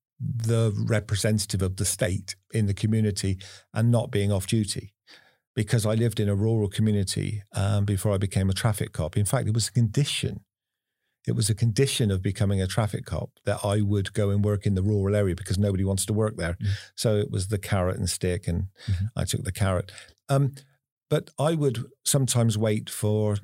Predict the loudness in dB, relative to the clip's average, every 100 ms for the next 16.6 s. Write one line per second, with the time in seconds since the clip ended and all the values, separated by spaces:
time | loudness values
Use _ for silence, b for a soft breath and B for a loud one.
0 | -6 -2 2 2 0 -2 0 -2 0 0
1 | 0 0 -2 -4 -2 0 -2 -2 -6 -6
2 | -2 0 0 0 0 0 -2 -2 0 0
3 | 0 0 0 0 0 -2 -2 -2 -2 -4
4 | -10 B B B _ -4 0 2 2 0
5 | 0 -2 0 -2 0 0 2 0 -2 -4
6 | -6 -10 b b b b b b -2 2
7 | 4 2 0 -2 0 2 4 2 2 2
8 | 0 0 0 0 0 0 0 -2 -2 -2
9 | -2 -2 0 0 0 0 0 -2 0 -4
10 | -6 -8 b b b b _ -6 2 2
11 | 2 0 2 2 2 2 0 0 0 0
12 | 0 2 0 0 0 0 0 -2 -4 0
13 | 0 2 0 2 4 2 2 2 2 0
14 | -2 -2 -2 -2 0 0 0 0 0 -2
15 | 0 0 2 0 -4 -6 -6 -4 -2 -2
16 | -2 -2 0 -2 -4 -8